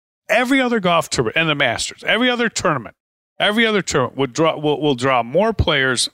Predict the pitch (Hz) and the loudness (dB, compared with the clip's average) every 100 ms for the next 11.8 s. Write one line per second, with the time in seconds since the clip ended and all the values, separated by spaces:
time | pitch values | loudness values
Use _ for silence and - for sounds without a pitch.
0 | _ 147 147 156 165 175 160 196 233 - | _ -18 -16 -8 0 0 2 0 2 2
1 | 160 - 123 113 110 - - - 143 139 | 0 0 -2 -2 -4 -8 -14 -6 -2 0
2 | 139 123 131 120 107 107 101 - - 101 | 0 0 0 -2 -2 -2 -2 -4 -4 -6
3 | - - - 202 156 - 196 190 247 254 | -8 -10 -2 0 0 0 0 0 0 -2
4 | 170 120 135 117 107 113 110 117 - 127 | -2 0 0 0 0 -2 -4 -6 -2 -2
5 | 101 107 101 104 - 104 101 - - _ | -2 -4 -6 -8 -8 -8 -6 -8 -8 _
6 | _ _ _ _ _ - 160 - _ _ | _ _ _ _ _ -2 -2 -4 _ _
7 | - 156 151 170 220 254 233 202 208 - | -2 -2 0 2 2 2 0 2 0 2
8 | 165 202 233 277 285 247 - 196 - 262 | 0 2 2 2 2 2 2 0 0 -2
9 | 247 143 156 185 202 185 - 170 185 156 | -2 -2 -2 0 0 -2 -2 0 2 2
10 | - 196 165 151 127 117 143 196 208 185 | 2 0 0 0 0 0 2 2 0 -4
11 | - - - - 123 123 139 | -8 -20 -20 -2 2 4 2